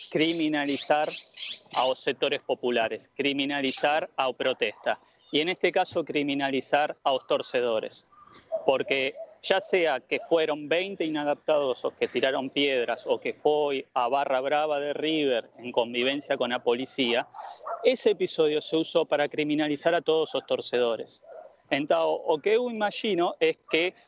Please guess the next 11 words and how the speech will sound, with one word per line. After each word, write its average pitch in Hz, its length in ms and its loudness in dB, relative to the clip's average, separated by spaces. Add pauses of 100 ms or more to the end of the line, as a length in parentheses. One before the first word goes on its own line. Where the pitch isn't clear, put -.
como 131 260 0
dijo 180 300 0
Nico 175 300 2
recién, 156 520 0 (200)
esto 190 280 2
va 190 200 2
encaminado 165 800 0
y 147 60 0
va 151 160 2
junto 175 560 0
con 165 440 0